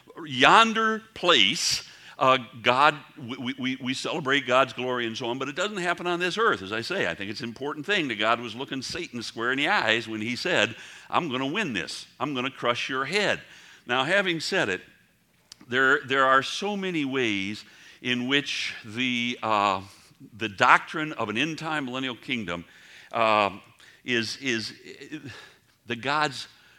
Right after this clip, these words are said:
perfections will be displayed. But there's one I wanna focus. You know, it, it's curious. All throughout the scriptures, you have the hope of messianic kingdom.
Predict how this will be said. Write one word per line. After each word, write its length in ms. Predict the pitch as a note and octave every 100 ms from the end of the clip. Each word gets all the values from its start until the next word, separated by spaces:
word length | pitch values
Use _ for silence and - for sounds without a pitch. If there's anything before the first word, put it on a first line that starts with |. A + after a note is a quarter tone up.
| _
perfections 800 | - B2 - D3+ - - F2 E2+
will 140 | G2 F#2+
be 180 | G2+
displayed. 520 | G2 F2+ - G2 D#2+ C#2+
But 100 | G#2+
there's 200 | C3 C#3+
one 160 | F#3
I 60 | F3
wanna 220 | D#3 C3
focus. 360 | - A#2+ - -
You 60 |
know, 180 | D#3+ E3+ - - - - -
it, 160 | - C#3
it's 160 | D3 -
curious. 560 | - F3 D3 F#2 D#2+ - - _ _ _ _ _ - _ _ _ _ _
All 180 | B2 G3
throughout 320 | G#3 F#3+ F#3
the 80 | -
scriptures, 600 | - D#3+ - - - -
you 180 | - A#2
have 200 | A#2+ A#2+
the 60 | A#2
hope 280 | C#3 D3+ G2
of 100 | F2
messianic 540 | F#2+ G#2 G#2 G2 F#2+
kingdom. 420 | - B2+ E2 C#2